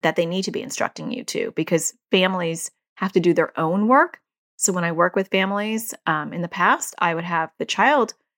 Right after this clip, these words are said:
write down all their compulsions that they're doing that grow their O C D, and I'd have the family write down all their accommodations that they're doing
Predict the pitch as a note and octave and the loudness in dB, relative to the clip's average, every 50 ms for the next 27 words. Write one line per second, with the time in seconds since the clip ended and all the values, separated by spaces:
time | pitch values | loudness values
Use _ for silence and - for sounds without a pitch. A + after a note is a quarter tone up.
0 | _ _ _ - G3+ F#3 E3 - F#3+ F3+ E3+ E3 D#3+ E3 - - D#3+ D#3 D#3 D#3+ | _ _ _ -2 0 0 0 2 2 2 2 2 0 -2 0 2 2 2 2 2
1 | D#3+ D3+ D#3 - - - - E3+ - D#3 D3 D3 - D#3 D3+ - - - - D3+ | 0 -2 -2 -2 -4 -8 -10 -8 -8 -6 -6 -4 -4 -6 -4 -6 -6 -2 0 0
2 | D#3 D3+ - D#3+ D#3 E3 F3+ G3+ F#3+ F#3 - - D#3+ D#3+ D#3+ D#3+ D#3+ - D#3 D#3 | 0 0 -2 -2 -2 -2 0 0 0 -2 -2 -2 -2 -2 -2 -2 -4 -4 -4 -4
3 | - - F3+ G#3 G#3+ - - G#3+ G#3+ G#3 G#3+ A3 G#3 G#3 G#3 G3+ - B3 B3+ C#4 | -6 -2 0 0 0 0 0 0 -2 0 0 -2 -4 -2 -4 -6 -4 -2 0 0
4 | D4 B3+ G3 F3+ E3+ F3 E3+ E3+ - F3 F3 F3 F3+ E3 D#3+ - - - E3+ E3 | 2 2 2 2 2 0 0 2 2 0 0 0 0 -4 -4 -4 -2 -2 -2 -2
5 | D#3+ E3 - G#3+ C#4+ F#4 - - A#3 G#3 - - - - E3 D#3+ - E3+ D#3+ D#3+ | 0 2 6 8 8 8 8 6 4 2 2 -2 -2 0 0 0 0 -2 -2 -2
6 | D#3+ E3 | -2 -4